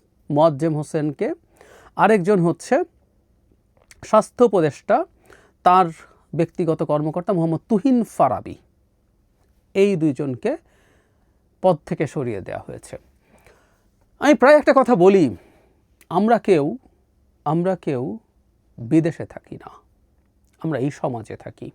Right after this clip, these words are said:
আমরা এই সমাজের এই বিভিন্ন শ্রেণী পেশার মানুষের সাথে মিশি, বিভিন্ন রকম মানুষের কাছ থেকে আমরা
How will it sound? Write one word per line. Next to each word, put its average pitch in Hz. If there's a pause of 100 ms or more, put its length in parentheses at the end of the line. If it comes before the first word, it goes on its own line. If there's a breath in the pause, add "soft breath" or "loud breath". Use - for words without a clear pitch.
(960 soft breath)
আমরা 220
এই 240
সমাজের 214
এই 214
বিভিন্ন 208
শ্রেণী 190
পেশার 180
মানুষের 165
সাথে 156
মিশি, 123 (420)
বিভিন্ন 170
রকম 143 (480 soft breath)
মানুষের 143
কাছ 170
থেকে 160
আমরা 131